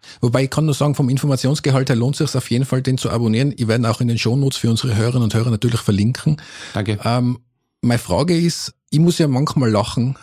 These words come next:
Speaker 1: äh, wenn ich den Newsletter lese, weil er eben sehr, auch sehr lustig ist. Aber manchmal bleibt mir das Lachen auch im Hals stecken,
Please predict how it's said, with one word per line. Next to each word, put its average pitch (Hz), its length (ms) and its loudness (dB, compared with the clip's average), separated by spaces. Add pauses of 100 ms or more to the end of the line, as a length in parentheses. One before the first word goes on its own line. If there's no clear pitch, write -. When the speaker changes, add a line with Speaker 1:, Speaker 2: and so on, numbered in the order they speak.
Speaker 1:
äh, 120 260 -4
wenn 127 120 -2
ich 120 60 -2
den 123 160 -2
Newsletter 143 420 -2
lese, 147 220 -2
weil 123 120 0
er 107 80 0
eben 123 140 -2
sehr, 117 240 0 (200)
auch 107 180 -4
sehr 110 160 0
lustig 120 420 0
ist. - 260 -2
Aber 113 140 2
manchmal 120 320 2
bleibt 113 240 0
mir 120 40 0
das 101 140 -2
Lachen 110 340 0
auch 98 120 -4
im 98 100 -2
Hals 104 220 0
stecken, 113 480 -4